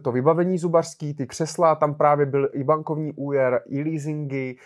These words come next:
eh, pak tam právě byla i půjčka od rodiny a půjčka od, eh, investorů,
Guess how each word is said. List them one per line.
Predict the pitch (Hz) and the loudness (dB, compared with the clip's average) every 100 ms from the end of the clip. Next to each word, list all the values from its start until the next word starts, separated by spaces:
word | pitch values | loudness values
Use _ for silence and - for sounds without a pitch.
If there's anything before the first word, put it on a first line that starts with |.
| - - | -14 -2
eh, | 120 | 0
pak | 120 135 | 2 -2
tam | - 135 | 0 -2
právě | 131 131 131 | 2 2 2
byla | 135 131 127 - | 2 2 2 0
i | 131 127 | -2 -2
půjčka | - 135 123 - 110 - | -2 -6 -8 0 0 2
od | 131 | 2
rodiny | 143 139 139 135 135 | 2 2 0 0 -2
a | 127 | -4
půjčka | 123 131 120 - 117 107 | -6 -8 -10 -2 0 0
od, | 107 - | -4 -4
eh, | 127 127 | -2 -2
investorů, | 135 139 147 - 165 170 | 0 -2 -2 0 2 2